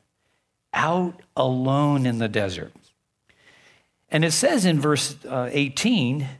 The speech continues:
"Then after three years," now, I don't know if that was three years as a Christian, three years after he went to Arabia, we don't know.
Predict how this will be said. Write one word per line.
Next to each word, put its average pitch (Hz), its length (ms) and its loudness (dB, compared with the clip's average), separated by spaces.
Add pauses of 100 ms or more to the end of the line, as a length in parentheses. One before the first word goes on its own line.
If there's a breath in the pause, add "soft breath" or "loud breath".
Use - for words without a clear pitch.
(480)
"Then 180 380 2
after 208 420 0
three 196 440 -2
years," 143 800 -2 (440)
now, 110 80 -4
I 131 80 0
don't 147 80 -2
know 143 60 0
if 135 100 -2
that 135 160 0
was 117 220 -2
three 165 200 0
years 156 320 2
as 131 140 0
a 120 80 0
Christian, 165 560 -2
three 160 200 -2
years 147 260 0
after 131 200 -4
he 113 60 -2
went 131 220 -2
to 120 80 -4
Arabia, 123 560 -2 (260)
we 131 140 0
don't 135 160 2
know. 120 240 0